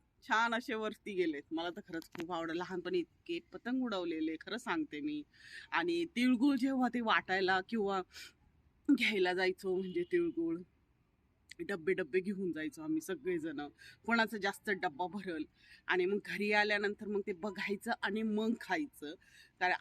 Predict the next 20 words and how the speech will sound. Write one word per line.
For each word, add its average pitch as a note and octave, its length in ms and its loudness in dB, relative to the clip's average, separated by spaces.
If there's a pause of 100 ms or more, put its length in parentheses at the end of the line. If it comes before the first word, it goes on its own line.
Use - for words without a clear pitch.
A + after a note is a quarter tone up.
असं A3+ 220 -2
खात B3 220 0
नव्हतं A#3+ 380 0
आम्ही. F3 180 2
कोणी G3+ 280 2
जर F#3+ 160 -2
आम्हाला G3 320 2
तिळगुळ G#3 500 -2
जर A#3+ 200 0
दिलं A3+ 360 2
ना, D#3 140 -2
ते F3+ 200 -12
खात A#3 200 2
नाही. G#3 160 0 (300)
आपल्या A3+ 180 0
डब्यात F#3+ 420 0 (440)
आणायचं, F#3+ 440 0
ते F3 240 -2
डब्बे F3 340 -2 (100)
सगळ्यांचे F3+ 520 -2